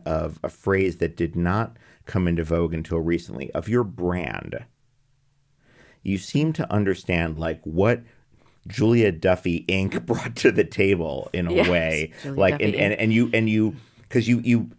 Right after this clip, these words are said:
Speaker 1: accompany every sort of section of the book with a contemporary headshot, and we watch you kind of grow out of ingenue and move into, to other phases of your career and your life. Um,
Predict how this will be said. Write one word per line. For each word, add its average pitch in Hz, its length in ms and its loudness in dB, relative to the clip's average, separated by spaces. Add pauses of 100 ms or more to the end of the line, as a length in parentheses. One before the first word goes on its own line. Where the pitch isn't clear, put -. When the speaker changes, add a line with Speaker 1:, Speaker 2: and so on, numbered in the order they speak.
Speaker 1:
accompany 117 680 0
every 92 460 2
sort 87 240 0
of 85 240 -2
section - 540 -2
of 82 100 -8
the 78 80 -4
book 82 320 -4
with 82 180 -2
a 80 60 -4
contemporary 82 720 -4
headshot, 80 720 -6 (300)
and 82 180 -2
we 85 100 0
watch 101 440 -2
you 80 180 -2
kind 82 180 -4
of 80 60 -6
grow 78 240 -4
out 80 80 -4
of 82 100 -4
ingenue 82 500 -4
and 80 120 -2
move 82 180 -2
into, 78 400 -4
to - 260 -6
other 78 260 -6
phases 98 680 -2
of 82 180 -6
your 82 140 -2
career 92 440 -2
and 85 220 -4
your 85 140 -4
life. 95 500 -2 (460)
Um, 90 520 -2